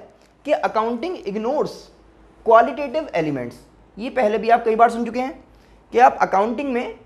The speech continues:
quantity वाले जो terms हैं, जो financial nature के terms हैं, जो monetary फॉर्म में आप record कर सकते हैं, सिर्फ उन्हीं को तो record करते हैं,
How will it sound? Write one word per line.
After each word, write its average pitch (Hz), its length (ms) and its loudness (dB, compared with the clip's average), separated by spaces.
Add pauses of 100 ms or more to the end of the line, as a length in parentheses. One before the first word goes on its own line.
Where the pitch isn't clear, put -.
(400)
quantity 247 600 4
वाले 208 260 2
जो 220 100 -2
terms 196 300 -4
हैं, 143 200 -10
जो 202 120 -4
financial 214 520 0
nature 226 220 -2
के 220 120 -6
terms 185 260 -4
हैं, 151 260 -14
जो 240 140 -4
monetary 202 440 0
फॉर्म 226 220 2
में 220 100 2
आप 233 160 4
record 247 340 4
कर 254 120 2
सकते 226 240 -4
हैं, 156 240 -8 (380)
सिर्फ 294 340 -4
उन्हीं 220 240 2
को 285 100 -2
तो 302 100 -4
record 269 320 2
करते 262 220 0
हैं, 311 160 -6